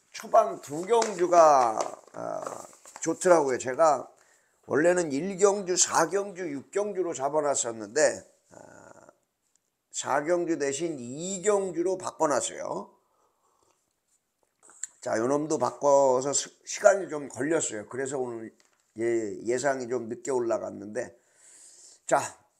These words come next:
조철 스타일 구독, 좋아요, 알람 부탁을 드리면서,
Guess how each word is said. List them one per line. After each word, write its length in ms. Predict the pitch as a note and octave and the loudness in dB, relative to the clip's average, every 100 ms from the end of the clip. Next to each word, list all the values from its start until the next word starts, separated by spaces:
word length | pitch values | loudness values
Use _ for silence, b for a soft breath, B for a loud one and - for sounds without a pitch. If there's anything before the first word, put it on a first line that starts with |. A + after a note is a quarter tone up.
| _ _ _ _ _ _ _ - | _ _ _ _ _ _ _ -2
조철 360 | F3+ F#3 A3 | 0 2 0
스타일 520 | A3 G#3 F3 B2+ - | 2 4 4 4 -4
구독, 800 | - D3 F#3 G3+ G#3 - _ _ | -12 -4 0 0 0 -14 _ _
좋아요, 640 | - D#3+ D#3+ D#3+ D#3+ C#3+ - | -8 0 2 2 0 -2 -2
알람 520 | C3 D#3 C3+ G#2 - | 0 2 0 -4 -16
부탁을 480 | - _ B2+ B2 A2+ | -20 _ -10 -8 -8
드리면서, 800 | A#2+ B2 A#2 G#2+ G#2 A#2+ - | -8 -8 -6 -6 -2 -2 -2